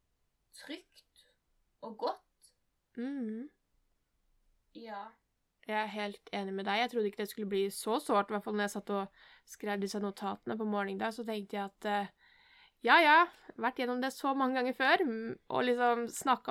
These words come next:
Speaker 2: om det så mange ganger før, og liksom tenkte jeg at, «OK, Nina, i dag, i dag klarer du å holde maska.» Men, eh,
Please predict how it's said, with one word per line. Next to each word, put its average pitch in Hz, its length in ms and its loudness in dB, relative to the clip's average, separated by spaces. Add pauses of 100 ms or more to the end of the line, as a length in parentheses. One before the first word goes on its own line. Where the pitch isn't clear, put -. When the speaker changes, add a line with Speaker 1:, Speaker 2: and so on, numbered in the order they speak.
Speaker 2:
om 226 120 2
det 233 100 4
så 240 200 2
mange 233 220 0
ganger 220 160 0
før, 226 280 -2
og 254 60 2
liksom 220 340 -2 (260)
tenkte 208 240 -2
jeg 190 40 -2
at, 190 160 -8
«OK, - 160 -8 (120)
Nina, 202 320 -8 (160)
i 208 100 0
dag, 240 340 6 (720)
i 214 60 -8
dag 214 400 4
klarer 196 260 0
du 196 60 0
å 202 60 -2
holde 190 160 -2
maska.» 202 480 -4 (280)
Men, 226 500 -4
eh, 233 460 -2